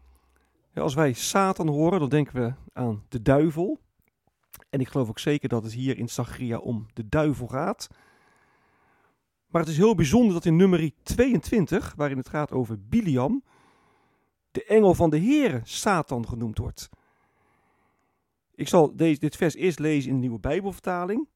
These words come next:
nummer tweeëntwintig, vers tweeëntwintig. En daar staat:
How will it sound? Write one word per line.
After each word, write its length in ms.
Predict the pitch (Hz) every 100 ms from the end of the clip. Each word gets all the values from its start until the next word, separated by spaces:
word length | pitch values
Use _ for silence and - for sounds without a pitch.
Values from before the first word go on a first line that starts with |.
| _ _
nummer 400 | 131 147 135 120 -
tweeëntwintig, 720 | - 190 175 135 147 123 110
vers 300 | 113 107 - _ -
tweeëntwintig. 920 | - 196 135 113 170 196 359 - - _ _ _ _ _ _ _ _ _ _ _ _ _
En 220 | _ - 147
daar 140 | 127
staat: 560 | - 175 196 233 -